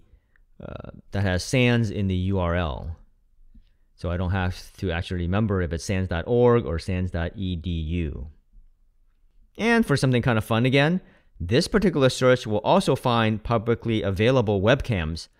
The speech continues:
but I will limit it to a specific site just to make things simpler. So we can type in, in U R L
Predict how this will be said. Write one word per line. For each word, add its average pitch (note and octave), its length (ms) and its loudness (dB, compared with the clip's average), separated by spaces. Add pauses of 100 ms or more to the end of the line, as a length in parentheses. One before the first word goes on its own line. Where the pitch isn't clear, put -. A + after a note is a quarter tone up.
(460)
but A#2+ 100 2
I G#2+ 80 4
will G#2+ 140 4
limit C3+ 260 4
it C3+ 200 2
to A#2 120 2
a G#2 80 4
specific A2 640 -4
site A2+ 280 0
just - 280 -4
to A2+ 80 -4
make G2+ 200 -2
things F#2+ 240 -2
simpler. C#2+ 520 -6 (320)
So G2 100 -8
we F#2+ 60 -2
can F#2 60 -2
type G#2+ 180 0
in, G2 140 0
in D#3+ 380 2
U A#2 260 0
R G2 300 0
L D#3 480 2